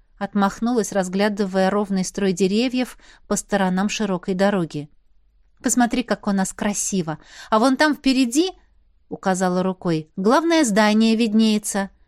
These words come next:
Оно основное только для старших курсов, младшие учатся в другом корпусе, а общежитие...»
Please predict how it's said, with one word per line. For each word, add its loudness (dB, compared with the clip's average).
Оно 2
основное 2
только 0
для 2
старших -2
курсов, -4
младшие 0
учатся -2
в -2
другом 2
корпусе, -2
а 2
общежитие...» 2